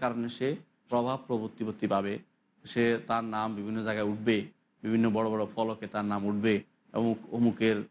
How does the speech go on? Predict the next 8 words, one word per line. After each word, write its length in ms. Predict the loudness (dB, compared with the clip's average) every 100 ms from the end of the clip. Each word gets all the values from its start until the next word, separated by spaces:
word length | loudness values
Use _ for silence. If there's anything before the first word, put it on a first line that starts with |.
| _
টাওয়ার 320 | -2 2 0 0
বলা 220 | -2 -2
হবে, 340 | -2 0 0 -2
অমুকের 400 | -2 -2 0 0
এই 120 | 2
বলা 220 | 2 2 -2
হবে, 300 | -2 -2 -4 -10 _ _
অমুকের 540 | 6 6 4 2 -2